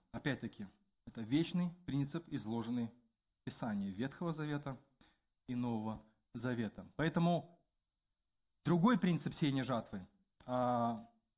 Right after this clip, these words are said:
<clears throat> десятая глава, двенадцатый стих Осии. «Сейте себе ради правды, пожнёте по милости. Распахивайте себе целину, ведь время взыскать Господа, Он придёт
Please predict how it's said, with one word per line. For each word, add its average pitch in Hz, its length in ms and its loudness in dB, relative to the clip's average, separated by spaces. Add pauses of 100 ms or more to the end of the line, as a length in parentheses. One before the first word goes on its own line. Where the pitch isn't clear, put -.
<clears throat> - 1300 2
десятая 160 380 2
глава, 156 180 2
двенадцатый 147 360 0
стих - 320 0
Осии. 120 400 0 (1040)
«Сейте 208 480 4
себе 202 460 4
ради 151 400 2
правды, 131 680 0 (120)
пожнёте 139 500 0
по 135 120 -6
милости. 113 640 -4 (1300)
Распахивайте 180 880 2
себе 175 260 0
целину, 170 440 4
ведь 147 240 2
время 196 560 4
взыскать 143 560 -2
Господа, 165 460 0
Он 147 220 0
придёт 143 600 2